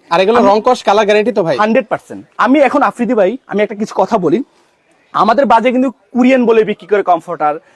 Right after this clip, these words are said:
Speaker 2: চাইনিজ বলে বিক্রি করে, কেউ কিন্তু আসলে কমফোর্টারের মানে অরিজিনাল যে প্রোডাক্টটা সে কিন্তু কেউ কিন্তু প্রমাণ দেখায় না কিন্তু, সবাই বিক্রি করে এটা কোরিয়ান কমফোর্টার, চাইনিজ কমফোর্টার। আসলে কিন্তু আপনি অরিজিনাল কমফোর্টার কিনতে হলে আপনি যেখান থেকে কিনেন,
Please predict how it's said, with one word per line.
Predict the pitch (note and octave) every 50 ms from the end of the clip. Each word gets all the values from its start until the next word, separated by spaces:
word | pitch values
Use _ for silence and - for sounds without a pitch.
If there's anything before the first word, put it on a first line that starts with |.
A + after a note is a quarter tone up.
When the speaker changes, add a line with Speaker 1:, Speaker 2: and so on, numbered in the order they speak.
| _ _ _ _ _ -
Speaker 2:
চাইনিজ | G#3+ G#3 B3 C#4 C4+ C4
বলে | A#3+ A#3+ A3 G#3
বিক্রি | A3 - A3+ G3
করে, | E3+ F#3+ G3 G3+ - _ _ _ _ _
কেউ | - C4
কিন্তু | C#4 B3+ C4+
আসলে | B3 - C#4+ C4 C4+
কমফোর্টারের | B3+ A3+ A3 G#3+ B3+ B3 A#3+ C4+ C4 C4+ C4+ A3
মানে | G#3+ A#3 A#3+ A#3
অরিজিনাল | - F#3+ F#3 F#3 E3 A3 B3+ C4
যে | G#3+ C4+
প্রোডাক্টটা | - - F#3 F#3 G3 A3+ C4 - _ - A#3 C3+ G2+ - _ _ -
সে | - A#3
কিন্তু | A#3+ A#3 A3+ -
কেউ | A#3 A3
কিন্তু | A3+ A3 -
প্রমাণ | - G#3+ A#3 B3 A#3+ A3
দেখায় | G3 F#3 - G#3 G3 F3+
না | D#3+
কিন্তু, | - C3 A#2+ - G#2 G2 - - - _ _ - -
সবাই | C#4 C#4 D4+ D#4 C4+
বিক্রি | A3 - - A#3+
করে | A#3+ G#3 A3+ A3+
এটা | G3 A#3+
কোরিয়ান | A3+ - A3+ A3+ A#3+ A#3 A#3
কমফোর্টার, | A#3 A#3 A3 G3+ A#3 A3 A3 A3
চাইনিজ | G#3+ A#3 G#3 G#3 G3+
কমফোর্টার। | - G#3 F#3+ - -
আসলে | E3+ - - B3+ C#4
কিন্তু | B3+ D4 D4 B3+ -
আপনি | B3+ B3 C#4+ C4
অরিজিনাল | - D#3 E3+ E3+ C#3+ A3 B3+ C4+
কমফোর্টার | B3+ B3+ A#3+ A3+ B3+ B3 C4 - -
কিনতে | A3+ A3+ A3+ - C4
হলে | B3+ C4+ C#4+ A3 D3 - - - - _ - -
আপনি | - F3 - - D4 G#3 D3+ A#3
যেখান | B3+ - - E4+ D#4 C#4
থেকে | E4 D#4+ C#4+ A#3+
কিনেন, | - B3 G3 F#3+ A3+